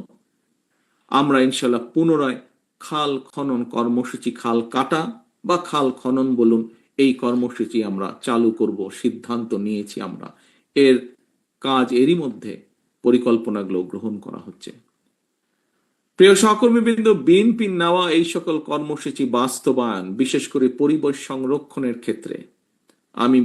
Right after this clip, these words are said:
মনে করি স্বেচ্ছাসেবক দল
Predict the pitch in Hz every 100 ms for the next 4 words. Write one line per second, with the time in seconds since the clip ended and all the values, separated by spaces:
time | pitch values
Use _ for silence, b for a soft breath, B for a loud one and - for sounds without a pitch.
0 | 104 - - 113 147 151 151 156 - -
1 | _ _ _ _ _ _ _ _ _ -
2 | - 202 - 170 156 143 123 113 139 127